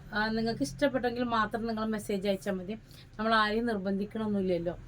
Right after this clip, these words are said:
അപ്പോൾ കുറേ, എന്താണ്, നമ്മൾ ഡിസ്കൗണ്ട് സെയിലിൽ ഇട്ട സാധനങ്ങൾ ഒരു കാരണവശാലും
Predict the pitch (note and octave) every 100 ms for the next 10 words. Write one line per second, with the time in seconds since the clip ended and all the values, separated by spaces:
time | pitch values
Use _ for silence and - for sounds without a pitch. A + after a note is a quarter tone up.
0 | - - - - G#3 G3 A3 G#3 - G#3+
1 | G#3+ A3+ A3+ G#3+ G#3 G3+ G#3+ A3 A3+ -
2 | - A#3+ A#3+ B3+ B3 B3+ B3+ - B3 B3
3 | G#3 G3 G3 G#3+ C4+ - - - - A3+
4 | A#3+ A3+ G#3 G#3+ G#3 A3 G#3+